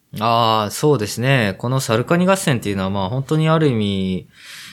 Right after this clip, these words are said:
あのー、まあ、これね、なんか今日すごく偶然、すごく偶然にね、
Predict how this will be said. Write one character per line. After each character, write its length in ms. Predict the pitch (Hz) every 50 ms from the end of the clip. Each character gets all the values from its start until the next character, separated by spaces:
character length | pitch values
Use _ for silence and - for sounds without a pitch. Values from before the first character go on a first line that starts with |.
| - _
あ 180 | - 104 104 104
の 1200 | 101 98 98 95 95 95 92 95 95 92 92 92 92 92 92 92 92 92 92 92 92 90 - -
ー、 680 | _ _ _ _ _ _ _ _ _ _ _ - 165
ま 360 | 123 120 107 98 87 82 69 -
あ、 640 | 87 - - - _ - _ _ _ _ _ _ _
こ 160 | - - 151 151
れ 60 | 160
ね、 220 | 160 165 170 156
な 120 | 139 147 147
ん 20 |
か 120 | 131 117 - -
今 300 | 196 202 180 147 107 101
日 80 | -
す 140 | - - 131
ご 120 | 127 156 165
く 140 | - -
偶 240 | 113 107 117 123 131
然、 340 | 123 113 120 117 110 104 101 - - - _ _ _ _ - _ _ _ _ _ - - -
す 220 | - - - 127
ご 120 | 127 180
く 140 | 185 - 113
偶 160 | 101 120 127
然 240 | 120 120 127 120 123
に 80 | 117 120
ね、 320 | 143 156 - - - _